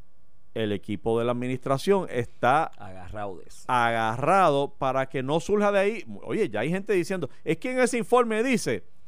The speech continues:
Speaker 1: que la gobernadora sabía que se estaban su-, eh, eh, que,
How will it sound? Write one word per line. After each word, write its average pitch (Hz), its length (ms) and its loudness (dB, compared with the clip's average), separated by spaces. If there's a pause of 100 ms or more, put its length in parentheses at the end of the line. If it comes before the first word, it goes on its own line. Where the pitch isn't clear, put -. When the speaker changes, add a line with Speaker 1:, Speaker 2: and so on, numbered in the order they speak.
(160)
Speaker 1:
que 156 140 2
la 156 120 6
gobernadora 156 600 4
sabía 185 600 0 (840)
que 139 160 -4
se 139 140 -4
estaban 180 360 2
su-, 175 200 -2
eh, 139 400 2
eh, 127 80 -4
que, 147 240 2